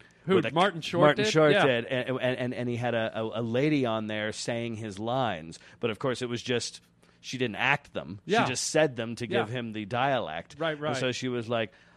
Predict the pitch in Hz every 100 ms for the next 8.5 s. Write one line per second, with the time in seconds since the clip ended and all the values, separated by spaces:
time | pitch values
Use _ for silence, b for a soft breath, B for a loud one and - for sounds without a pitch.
0 | b 117 135 123 - 110 87 78 _ b
1 | b b 104 123 139 139 135 123 120 117
2 | 95 117 101 90 85 87 95 b b b
3 | - 123 113 113 107 92 87 82 78 76
4 | 80 87 - b b b b _ 104 104
5 | 101 101 113 117 117 - 110 87 110 107
6 | 107 87 101 104 95 _ 104 101 87 76
7 | 76 - _ B B 294 _ 123 123 117
8 | 123 117 110 101 95